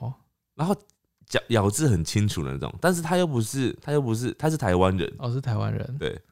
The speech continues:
Speaker 1: 那可能是他独创的打招呼用语。<laughs> 好了，我这一位呢，他是搭车，啊，香港人。
Speaker 2: 嗯。
Speaker 1: 他说他要考D S E，就是香港的学测的时候，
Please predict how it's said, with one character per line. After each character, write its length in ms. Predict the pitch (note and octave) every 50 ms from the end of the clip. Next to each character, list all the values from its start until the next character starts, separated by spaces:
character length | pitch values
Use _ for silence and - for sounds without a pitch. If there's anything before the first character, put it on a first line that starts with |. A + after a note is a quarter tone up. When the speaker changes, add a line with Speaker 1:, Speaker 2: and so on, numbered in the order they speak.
| _ -
Speaker 1:
那 120 | E3+ E3+
可 100 | - C3+
能 80 | A2+ G#2+
是 60 | A#2+
他 160 | C3 C3 C#3+
独 280 | - - A#2+ G#2+ A2+ A#2+
创 320 | - - - D#3+ B2 A2+
的 220 | G2+ G#2+ G2+ F#2 - - _ _ _ _ _
打 140 | - G2 G2
招 160 | G#2+ - A#2+ B2
呼 180 | A#2+ A#2+ A#2
用 160 | A2+ A#2 A2 A2
语。 160 | - - - _ _ _ _ _ _ _ _ _ _ _ _ _ _ _
<laughs> 1300 | - - - - - - - A#2+ G#2+ - - - E3 G#2+ D3+ C3+ - - A#2 F#3 F3 E3+ E3 D#3 -
好 160 | - - C3+ C3
了， 100 | C3+ C3
我 120 | B2+ B2+
这 120 | B2 D#3+
一 40 | F3 F3+
位 160 | F#3 F#3 F3
呢， 200 | D3+ C#3 B2+ B2
他 200 | - - E3+ E3+
是 440 | D#3 F#3 F3 E3 D#3 D3+ C#3+ C3 B2
搭 280 | - - F#3 F3+ F3+ F3+
车， 220 | - - - E3
啊， 160 | - - D3
香 200 | - - F#3 F#3
港 200 | F#3 F3 A#2 G#2
人。 180 | G#2 G2+ - - - _ _ _ _ _ _
Speaker 2:
嗯。 120 | - F#2+ F2+
Speaker 1:
他 80 | F#2+
说 180 | F#2+ - G#2+ G#2
他 120 | G2+ F#3+
要 120 | G3 G#3 G#3
考 300 | - - B2+ G#2+ F#2+ G#2+ - _ -
D 240 | - F3 F3+ F3 -
S 300 | - - - - - -
E， 180 | G2 A2 A2
就 100 | A2 B2 C#3
是 40 | C#3+
香 200 | - D3 C#3+ C#3+
港 140 | C3 G#2+
的 60 | G#2 G#2+
学 240 | - - G#2 G#2
测 160 | G#2 - - C#3
的 120 | A2 G2
时 160 | G2 - -
候， 260 | - - A2+ - -